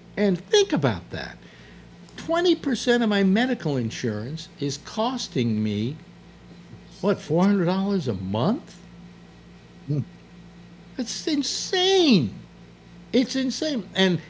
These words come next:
Speaker 1: if you had to get it, if you had Medicare, do you have Medicare yet,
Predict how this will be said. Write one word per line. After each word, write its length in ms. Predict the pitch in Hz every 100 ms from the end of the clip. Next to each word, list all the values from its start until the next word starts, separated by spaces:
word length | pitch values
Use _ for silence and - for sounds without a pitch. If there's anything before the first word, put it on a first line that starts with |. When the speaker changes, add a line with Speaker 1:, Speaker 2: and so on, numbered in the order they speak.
| - -
Speaker 1:
if 240 | 156 156 170
you 240 | 190 269
had 220 | 226 240
to 60 | 202
get 240 | 175 196
it, 160 | 202 214
if 80 | 139
you 100 | 175
had 140 | 180
Medicare, 560 | 185 196 190 196 190 214 - -
do 60 |
you 60 | 190
have 80 | 240
Medicare 400 | 226 220 214 202
yet, 240 | 202 196